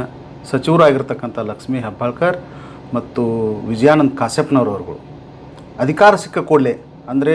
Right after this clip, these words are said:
ಹೆಬ್ಬಾಳ್ಕರ್ ಅವ್ರಿಗೆ ಸಚಿವ ಪದವಿ ಸಿಕ್ತು ಮತ್ತು ವಿಜಯಾನಂದ್ ಅವರಿಗೆ ಲಿಂಗಾಯತ ಅಭಿವೃದ್ಧಿ ಅಧ್ಯಕ್ಷ ಸ್ಥಾನ ಸಿಕ್ತು. ಇವರಿಬ್ಬರು ಹೋರಾಟದ ಬಗ್ಗೆ ತಟಸ್ಥ ಧೋರಣೆ ತಳೆದ ಹಾಗೆ ಕಾಣ್ತಾ ಇರುವಂಥದ್ದಿದೆ.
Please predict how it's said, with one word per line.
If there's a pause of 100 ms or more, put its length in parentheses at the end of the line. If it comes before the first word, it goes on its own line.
(520)
ಹೆಬ್ಬಾಳ್ಕರ್
ಅವ್ರಿಗೆ
ಸಚಿವ
ಪದವಿ
ಸಿಕ್ತು (760)
ಮತ್ತು (1000)
ವಿಜಯಾನಂದ್
ಅವರಿಗೆ
ಲಿಂಗಾಯತ
ಅಭಿವೃದ್ಧಿ (800)
ಅಧ್ಯಕ್ಷ
ಸ್ಥಾನ (120)
ಸಿಕ್ತು. (800)
ಇವರಿಬ್ಬರು (120)
ಹೋರಾಟದ
ಬಗ್ಗೆ (120)
ತಟಸ್ಥ (160)
ಧೋರಣೆ (720)
ತಳೆದ
ಹಾಗೆ (100)
ಕಾಣ್ತಾ
ಇರುವಂಥದ್ದಿದೆ.